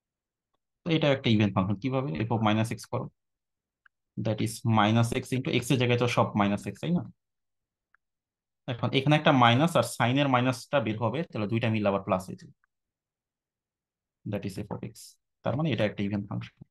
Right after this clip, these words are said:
আচ্ছা, so আমরা কয়েকটা অড ফাংশন এক্সাম্পল দেখি। তো অড ফাংশন এক্সাম্পল হচ্ছে যে এক্স এর পাওয়ার যদি অড দাও তাহলে সাধারণত অড ফাংশন, অড ফাংশনের কন্ডিশনটা হচ্ছে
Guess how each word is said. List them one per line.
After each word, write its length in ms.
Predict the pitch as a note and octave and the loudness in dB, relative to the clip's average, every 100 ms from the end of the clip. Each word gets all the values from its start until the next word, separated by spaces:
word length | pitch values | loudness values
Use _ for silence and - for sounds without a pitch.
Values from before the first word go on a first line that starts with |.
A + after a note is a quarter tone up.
| _ _ _ _ _ _ _ _ _ - | _ _ _ _ _ _ _ _ _ -12
আচ্ছা, 140 | A2+ A2+ | -8 0
so 40 | A#2+ | 2
আমরা 100 | A#2+ B2 | 2 2
কয়েকটা 220 | C3 A#2+ B2 | 0 2 2
অড 100 | A#2+ A#2+ | 2 2
ফাংশন 240 | B2 A#2 A2 | -4 -2 -2
এক্সাম্পল 300 | G2 G#2 F#2+ F#2+ | -2 -4 -6 -8
দেখি। 160 | G#2 - - _ _ _ _ _ _ _ _ _ _ _ _ _ _ _ _ _ _ _ _ _ _ _ _ _ | -10 -14 -20 _ _ _ _ _ _ _ _ _ _ _ _ _ _ _ _ _ _ _ _ _ _ _ _ _
তো 40 | - A2 | 0 0
অড 80 | - | 2
ফাংশন 260 | C3+ B2 C#3 C3 | 0 0 -2 -2
এক্সাম্পল 260 | C#3+ C#3 D3+ | -2 0 -2
হচ্ছে 140 | D3+ A#2+ | 0 0
যে 40 | A2+ | 2
এক্স 140 | B2+ - | 0 0
এর 60 | E3 | 2
পাওয়ার 160 | C#3 C3+ C3+ | 6 4 4
যদি 120 | C#3 B2+ | -4 2
অড 100 | B2+ A#2+ | 0 0
দাও 100 | B2+ F#3+ - | -4 -6 -4
তাহলে 180 | A2 G#2+ | -4 -2
সাধারণত 260 | A2 A2 G#2+ G2+ | -2 -2 0 -2
অড 100 | G2 | 0
ফাংশন, 240 | G#2+ - G2+ | -6 -6 -4
অড 80 | G2+ | -4
ফাংশনের 260 | - C3 A#2+ | -4 -6 0
কন্ডিশনটা 380 | B2+ B2+ C3+ C3 | 0 2 0 -2
হচ্ছে 140 | C3+ | -2